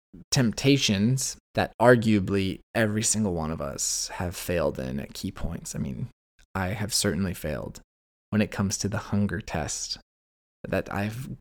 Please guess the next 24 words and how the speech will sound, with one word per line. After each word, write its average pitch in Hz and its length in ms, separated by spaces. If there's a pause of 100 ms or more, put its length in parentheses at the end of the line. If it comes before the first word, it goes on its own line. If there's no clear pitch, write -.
(120)
looked 127 600
to 117 180
temporary 107 760
satisfactions 82 1160 (580)
to - 100
numb 110 300
out, 101 320
to - 200
distract, 98 560
or 90 120
to 104 120
fill 104 280
up, 92 300
when 107 180
what 101 100
I've 104 180
really 104 220
needed 107 500
and 92 140
have 101 100
been 101 160
longing 95 320
for 80 360
on 82 180